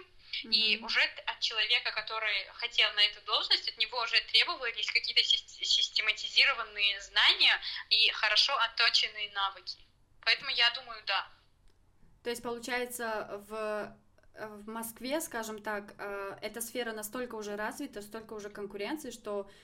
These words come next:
Speaker 2: компании не хотят, к примеру, уделять своё время тем, кто пока только получает знания и пока только набирается зна-, э, навыков,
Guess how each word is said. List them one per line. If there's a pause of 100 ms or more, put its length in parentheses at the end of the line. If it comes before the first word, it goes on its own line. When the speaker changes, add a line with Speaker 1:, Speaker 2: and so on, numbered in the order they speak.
(140)
Speaker 2:
компании
не
хотят,
к
примеру, (200)
уделять
своё
время
тем,
кто
пока
только
получает
знания
и
пока
только
набирается
зна-,
э,
навыков,